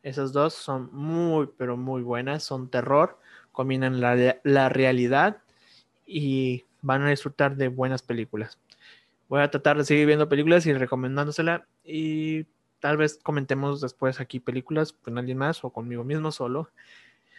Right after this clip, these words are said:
Y pues nada, no sé si voy a volver a seguir grabando esto.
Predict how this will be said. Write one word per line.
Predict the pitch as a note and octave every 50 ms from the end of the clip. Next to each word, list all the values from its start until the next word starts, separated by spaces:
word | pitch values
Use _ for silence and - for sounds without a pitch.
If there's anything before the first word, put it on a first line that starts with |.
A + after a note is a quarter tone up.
| - - - - - - _ -
Y | D#3
pues | C3+ D3+ E3+
nada, | F3+ E3 C#3 - - - - - _ -
no | E3 G#3+ A#3
sé | A3+ - C4 B3
si | - - B3
voy | A3 G#3+ G#3
a | G#3+ G#3+
volver | G3+ G3 F#3 E3+ E3 E3 E3 E3+
a | E3+ F3 E3+ E3 D#3+ D3
seguir | - D3+ D3 C#3+ D3 D3+
grabando | D#3+ D#3+ D3+ C#3+ D3 D3 C#3+ C#3
esto. | C#3+ C#3+ C#3+ - - F#3+ G3 F#3+